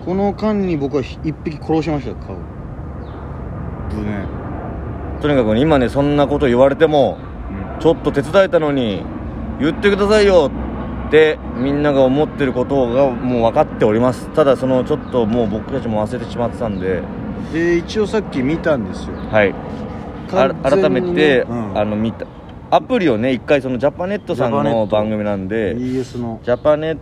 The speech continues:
Speaker 2: トのアプリを落として、そこで、あの、視聴できるとか、
Speaker 1: はい、はい。
Speaker 2: えー、投票ができるみたいなのがあったんですけど、
Speaker 1: そうなんですよ。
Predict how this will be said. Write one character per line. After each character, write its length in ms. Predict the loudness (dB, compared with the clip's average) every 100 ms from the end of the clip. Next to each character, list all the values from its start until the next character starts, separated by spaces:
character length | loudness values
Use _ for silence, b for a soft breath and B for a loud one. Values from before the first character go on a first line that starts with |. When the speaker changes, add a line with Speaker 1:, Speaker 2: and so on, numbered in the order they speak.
| -10 -6
Speaker 2:
ト 160 | -2
の 200 | 0 2
ア 60 | 0
プ 160 | -2 -2
リ 60 |
を 100 | -2
落 120 | -2
と 140 | -4 -6
し 80 | -8
て、 140 | -8
そ 120 | -8
こ 240 | -6 -6 -2
で、 220 | 0 2
あ 100 | 2
の、 180 | -2 -6
視 120 | -8
聴 240 | -6 -4
で 140 | -4 -6
き 160 | -6
る 180 | -4 -6
と 140 | -6 -6
か、 80 |
Speaker 1:
は 300 | 0 0 0 -4 -12
い、 40 | -10
は 60 | -6
い。 0 |
Speaker 2:
え 240 | -4 -4
ー、 20 | -4
投 180 | -4 -4
票 100 | -2
が 80 |
で 140 | -2 -4
き 100 | -4
る 60 |
み 100 | -4
た 80 | -6
い 40 | -8
な 100 | -8
の 160 | -8
が 80 | -8
あ 40 |
っ 40 | -8
た 140 | -8
ん 40 | -12
で 80 |
す 60 | -10
け 60 | -8
ど、 60 |
Speaker 1:
そ 20 | -8
う 20 |
な 60 |
ん 100 | -8
で 80 | -10
す 140 | -16
よ。 80 | -18